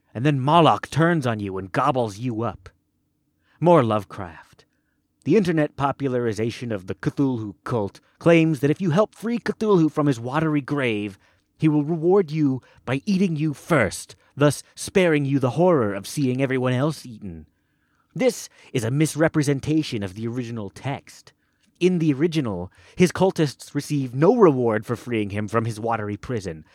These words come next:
not even the reward of being killed in a slightly less painful manner.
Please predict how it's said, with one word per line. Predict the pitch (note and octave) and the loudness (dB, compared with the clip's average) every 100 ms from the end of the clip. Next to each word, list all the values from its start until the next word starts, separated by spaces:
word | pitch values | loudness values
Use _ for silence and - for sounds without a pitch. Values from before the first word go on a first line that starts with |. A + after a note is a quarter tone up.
| - - | -20 -2
not | E3 E3 | 4 4
even | F3 F#3+ D#3 C3+ | 2 0 -2 -2
the | C3 | 0
reward | C#3 C#3 E3+ C3+ A#2+ C#3 - - | 0 2 2 2 0 -4 -10 -10
of | B2+ A#2+ | -2 2
being | C#3 C#3 | 2 2
killed | - E3 D3+ C#3+ | -2 0 2 0
in | C#3 | 0
a | C3+ | -2
slightly | - D#3+ E3+ D3+ | 2 2 2 2
less | C#3 - | 2 0
painful | - D3+ D3+ C3 C3 | -4 -4 -4 -4 -6
manner. | C#3+ D3 C3+ F2+ D#2 | -4 -4 -4 -8 -14